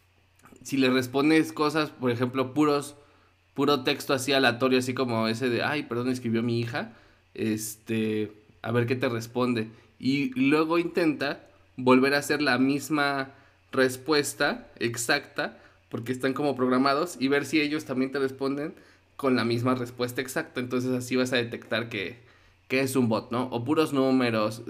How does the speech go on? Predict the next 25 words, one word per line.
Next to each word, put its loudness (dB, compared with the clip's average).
o -4
sea, -6
como, -2
como -2
creerlo 2
así, 0
un, -2
que, -10
generarlo 0
un 2
poco -6
más. -2
Dice, 0
también 0
los 0
bots, -2
pues, -2
son -2
difíciles -4
para, 0
son 2
malos 0
para -2
detectar -6
sarcasmo, 0